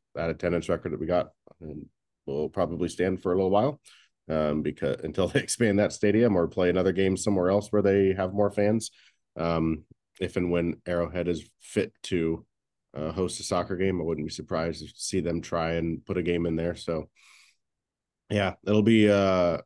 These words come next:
interesting for the next weeks, and it'll be an interesting game this weekend against Gotham. Um, see how coach even wants to put players out there, and, um, with it being the last game of the season, and, and ultimately,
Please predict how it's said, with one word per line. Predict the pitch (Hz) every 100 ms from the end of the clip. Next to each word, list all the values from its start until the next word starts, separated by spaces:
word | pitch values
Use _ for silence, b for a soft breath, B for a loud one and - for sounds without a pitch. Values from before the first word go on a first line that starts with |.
| _ _ _ _ _ _ _ -
interesting | 104 104 92 - 98 95 - _ _ _ _ _ _ _ _
for | 101
the | 98
next | 101 -
weeks, | 101 117 113 98
and |
it'll | 90 90
be | 90
an |
interesting | 85 - 92 101 92
game | 92
this | 92 87
weekend | 95 90 95
against | 87 85 80
Gotham. | 85 87 - 104 117 117 b b _ -
Um, | 85 87
see | - 90
how | 85 85 85 85 85 82 - -
coach | 95 87 92
even | 87 87
wants | 85 -
to | 87 87 - _ _
put | - -
players | - 92 87 82
out | 85 87 -
there, | 95 98
and, | 82 80 - _ _ _ 82
um, | 85 85 85
with | 85 90
it | 71
being | 87
the | 82
last | 85 85 -
game | 90
of |
the | 87
season, | - 87 87 98
and, | 87 80 - b b b b _ _ _ -
and | 80 85 71 85 85 85
ultimately, | 82 87 - 92 78 90 95